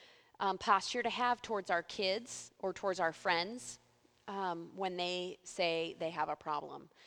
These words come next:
Um, I think it's really important to not be like, <gasps> to, to not be shocked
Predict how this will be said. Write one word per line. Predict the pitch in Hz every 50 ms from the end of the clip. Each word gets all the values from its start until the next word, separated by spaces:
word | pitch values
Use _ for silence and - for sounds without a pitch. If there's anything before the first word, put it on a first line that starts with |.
| - - - - - _ _ -
Um, | - 202 196 190 180 175 175 175 170 - _ _ _ _ _ _ _ _ _ _ _ _ _ _ _ _ _ _ _ - -
I | 208
think | - 240 208
it's | 240 -
really | 196 208 208 202 196
important | 190 180 - - 185 185 190
to | - -
not | 185 180 170 165 -
be | 196 190
like, | 180 170 170 - -
<gasps> | - 427 494 480 466 403 - - _ _ _ _ _ _
to, | - - 240
to | - - - - - 254 226 -
not | - 247 262 - -
be | 269 262 226
shocked | - - - - - 214 190 - - - - - - -